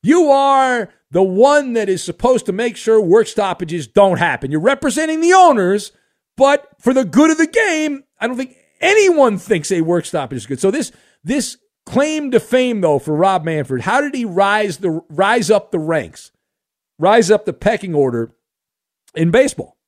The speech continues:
Labor, labor lawyer. That's why Rob Manfred got brought in to baseball. That's how he cut his teeth at Major League Baseball.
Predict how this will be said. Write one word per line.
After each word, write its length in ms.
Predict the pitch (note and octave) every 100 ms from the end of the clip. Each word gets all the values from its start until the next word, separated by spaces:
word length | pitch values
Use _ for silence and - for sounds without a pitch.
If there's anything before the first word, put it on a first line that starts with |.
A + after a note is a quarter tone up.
| _ _ -
Labor, 540 | C3 E3+ F#3+ F#3 F#2 _ _ - B2+ - _ -
labor 440 | E3+ F#3+ B3 C4+
lawyer. 520 | A3+ F#3+ G3 F#3 C3 _ _ _ _ _ _ _ _ _ _ E3
That's 240 | A3+ B3
why 140 | F4+
Rob 240 | C#4 A#3+ A#3
Manfred 400 | G#3+ A3 G3+ D#3+
got 260 | F#3+ F3
brought 200 | G#3 G3+
in 380 | G#3 D#4+ C4+ G#3+ - _ _ _ _
to 80 | A3
baseball. 320 | D4+ E4+ F#3+
That's 180 | G3 G#3+
how 100 | B3
he 80 | A#3
cut 280 | - A#3+ B3
his 120 | -
teeth 540 | - C4+ C4 G#3 - _ _ _ _
at 140 | F3 G3
Major 260 | A3 F#3+
League 160 | G#3+ G#3
Baseball. 400 | C4 - E3